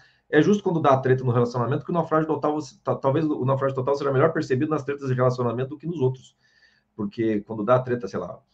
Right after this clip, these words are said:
termina um relacionamento de longa data, né? Sofrimento, aquela coisa toda, aquele impacto da,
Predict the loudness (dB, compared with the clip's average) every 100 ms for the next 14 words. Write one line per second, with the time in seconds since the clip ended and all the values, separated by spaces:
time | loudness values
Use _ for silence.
0 | _ -10 -6 -4 -4 -8 _ _ -12 -8
1 | -6 -2 0 2 2 2 0 -4 -6 -18
2 | -6 -4 -4 -10 -20 _ -14 -12 -6 4
3 | 6 8 4 0 -8 -4 -4 -6 -4 -4
4 | 0 0 0 4 6 6 2 -8 -8